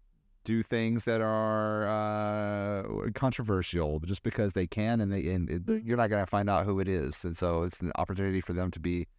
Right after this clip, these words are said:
Speaker 1: <laughs> the bastardized sel-, versions of themselves, right? Um, but there's also, uh,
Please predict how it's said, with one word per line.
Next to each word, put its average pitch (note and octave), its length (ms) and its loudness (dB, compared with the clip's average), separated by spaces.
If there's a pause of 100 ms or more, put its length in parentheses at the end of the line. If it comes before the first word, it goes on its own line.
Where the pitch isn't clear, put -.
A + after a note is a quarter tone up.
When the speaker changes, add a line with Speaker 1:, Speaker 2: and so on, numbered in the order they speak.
(160)
Speaker 1:
<laughs> - 200 -20 (140)
the G2 140 -2
bastardized F2+ 640 2
sel-, G2 300 2 (160)
versions A2+ 380 2
of G2+ 80 2
themselves, F2+ 480 0
right? F#2 220 0 (520)
Um, F#2+ 460 2 (720)
but G#2+ 100 0
there's A2 160 2
also, G2+ 560 4 (140)
uh, F#2 580 2